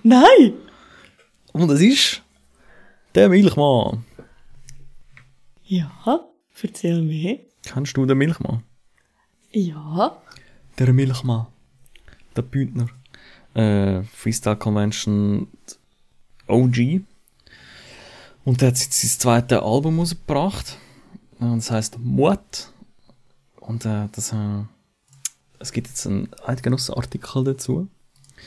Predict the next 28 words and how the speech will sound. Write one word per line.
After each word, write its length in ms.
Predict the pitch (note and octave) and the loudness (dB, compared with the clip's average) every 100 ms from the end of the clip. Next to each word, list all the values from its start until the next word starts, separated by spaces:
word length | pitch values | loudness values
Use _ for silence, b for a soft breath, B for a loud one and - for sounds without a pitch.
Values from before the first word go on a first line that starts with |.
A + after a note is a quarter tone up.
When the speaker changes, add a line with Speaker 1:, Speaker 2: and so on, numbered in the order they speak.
| b b b | b b b
Speaker 2:
Vom 280 | - G2+ G2 | -6 -4 0
Benji. 540 | G#2 C3 C#3+ D3 G3 - - - - - | 0 -2 -2 -2 -4 -6 -20 -20 -20 -18
Sehr, 280 | - G#2 G#2 | -10 -6 -4
äh, 260 | G2 G2+ - - - - - | -4 -6 -10 -18 -18 -16 -12
gut 280 | - A#2+ - | -10 -10 -10
geschrieben. 560 | - - A2+ B2+ A#3 - _ b b b b - | -8 -4 -2 -2 -4 -8 _ b b b b -16
Kann 120 | - G#2+ | -8 -8
ich 60 | |
also 120 | G#2+ G2+ | -6 -6
empfehlen. 500 | G2+ - A2 D#3 E3+ | -6 -4 -2 -2 -2
Link 400 | G#2+ G2 G#2 - | -2 -2 -2 -6
findet 320 | - G2+ G2 | -4 -2 -2
ihr 220 | G2 G2 | -2 -2
auch 200 | D3 A#3 _ _ | -4 -8 _ _
in 140 | - G2 | -8 -4
der 220 | F#2+ F#2+ | -4 -6
Beschreibung. 480 | G#2+ G#2+ G#2 D3 G3 - b b b b - | -6 -4 -2 -4 -8 -12 b b b b -4
Und 100 | A2 | 0
er 60 | |
hat, 180 | A#2 - | 0 0
äh, 400 | A2+ A2 G#2+ G#2+ - | 0 2 2 0 -4
viele 280 | - - B2+ | -10 -6 -4
Tracks, 340 | - B2 B2+ | 0 0 0
die 80 | - | -2
dann 120 | A2 | 0
auch 180 | G#2 G2+ | 0 -2
mit 280 | A2+ G#2 - | -2 -6 -4
Mut 640 | A2 A#2+ C3+ C3+ - - | 0 2 2 -2 -12 -16